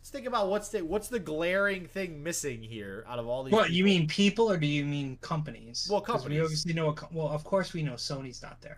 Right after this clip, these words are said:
Speaker 1: Sony, yeah. So Sony,
Speaker 2: Okay.
Speaker 1: not on this list. I know we
Speaker 2: But
Speaker 1: talked
Speaker 2: we've
Speaker 1: about
Speaker 2: known
Speaker 1: it
Speaker 2: that.
Speaker 1: before.
Speaker 2: But
Speaker 1: Yeah.
Speaker 2: we've known that for a while. That's not a surprise.
Speaker 1: But, like,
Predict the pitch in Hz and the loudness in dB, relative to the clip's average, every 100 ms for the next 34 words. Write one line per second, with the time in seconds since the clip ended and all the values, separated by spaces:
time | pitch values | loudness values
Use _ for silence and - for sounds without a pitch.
0 | - - 208 95 127 123 98 139 123 170 | -10 -6 -6 -6 -6 -6 -6 -8 -6 -4
1 | 170 175 175 160 - - - - - 139 | -4 -6 -8 -12 -18 -20 -20 -14 -8 4
2 | 202 214 196 160 127 123 120 165 196 202 | 6 6 4 0 -8 -6 -6 -4 0 4
3 | 185 214 208 196 180 151 127 120 - 190 | 6 6 6 6 6 4 2 -2 -4 -2
4 | 214 175 139 120 113 107 120 110 117 110 | -2 0 0 -2 -10 -14 -10 -6 -6 -6
5 | 107 101 135 139 - 131 117 - 117 - | -10 -10 -8 -8 -8 -10 -10 -10 -14 -14
6 | - - - - - 185 180 170 151 | -14 -14 -18 -20 -14 -8 -4 -2 -2